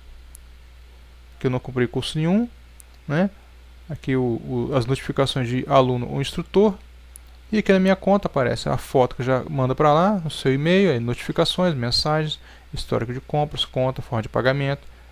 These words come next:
créditos Udemy, ajuda e sair. Então, se você clicar, por exemplo, em instrutor ou nessa, nessa engrenagenzinha aqui, ele vai entrar lá na aba do curso que eu estou subindo, que é o meu curso Vídeos Rápidos com Celular. Então, vou entrar aqui agora,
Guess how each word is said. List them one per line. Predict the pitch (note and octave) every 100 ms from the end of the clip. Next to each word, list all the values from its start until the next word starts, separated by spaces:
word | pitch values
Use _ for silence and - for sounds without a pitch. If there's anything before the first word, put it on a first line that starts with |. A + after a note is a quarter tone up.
| - -
créditos | - A#2+ A#2 - C3+
Udemy, | C#3 D#3 D#3 D3+
ajuda | - B2 A#2+ D3+ D#3+ E3+ - -
e | D3+
sair. | - E3 C#3 C#3 - - - - - - - -
Então, | F#3 G#3 B3
se | A3+ -
você | D3+ C#3+ - C3+ C3+ - - - - - - - -
clicar, | C#3 B2+ B2+
por | - B2+
exemplo, | A#2 A#2 C3
em |
instrutor | B2+ D#3+ D3 G3+ G#3 F3+
ou | C#3
nessa, | B2 - C#3 -
nessa | C#3 B2 - B2
engrenagenzinha | B2 B2+ B2+ B2+ B2+ B2 C3+
aqui, | C#3 E3
ele | E3
vai | D#3+
entrar | E3+ E3 D#3
lá | C#3 D#3
na | F3+ F3 D#3 C#3+
aba | C#3+ E3 - - -
do | -
curso | - D#3 D#3+ - F#3
que | -
eu |
estou | E3+ -
subindo, | E3 - E3+ E3 C#3 -
que | C#3
é |
o |
meu | C3
curso | C3 C#3 -
Vídeos | C3+ D3+
Rápidos | B2 A#2+ - -
com | D3
Celular. | - E3 C3+ A#2
Então, | C3 F#3+
vou | G3
entrar | D#3+ B2+
aqui | A#2+
agora, | C3 C3+ F3 A#2+